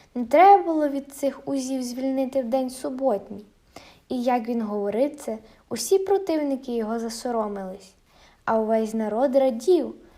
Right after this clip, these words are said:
усім славним вчинкам, які він зробив. Коли хтось, на нашу думку, робить щось неправильно, можна дуже по-різному відреагувати на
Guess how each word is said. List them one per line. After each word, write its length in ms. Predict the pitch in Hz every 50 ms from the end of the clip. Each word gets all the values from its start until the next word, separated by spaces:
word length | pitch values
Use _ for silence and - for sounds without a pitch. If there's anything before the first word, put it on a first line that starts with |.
| _ _ _ -
усім 500 | 233 226 - - - - 359 381 403 392
славним 680 | - - - - 247 240 240 240 240 247 247 247 247
вчинкам, 760 | 247 - - - - 254 240 226 226 220 - - 202 208 214 226 214
які 380 | 202 190 185 196 - 240 254
він 140 | 262 262 254
зробив. 460 | 240 226 233 226 202 190 196 190 196 196 - - - _ - - - _ _ _ - - - - - - - _
Коли 260 | _ - 269 269 269 269
хтось, 600 | 269 - - - 285 285 285 277 285 - - - _ _ - - -
на 80 | 262
нашу 340 | 262 262 262 262 254 - 247
думку, 420 | 240 226 269 269 269 262 269 269 254
робить 320 | 254 262 240 226 254 -
щось 320 | - - - 254 254 226
неправильно, 760 | 226 233 233 226 - - 226 254 294 320 339 311 254 214 196 202 - - _ _ - - - - - _ _
можна 360 | 233 240 247 240 240 254 247
дуже 380 | 233 220 277 370 415 415 427 403
по-різному 640 | 415 - 285 254 240 233 240 233 247 247 247 254
відреагувати 800 | 254 254 226 247 254 262 262 254 262 294 294 294 254 226 - -
на 140 | 202 196 196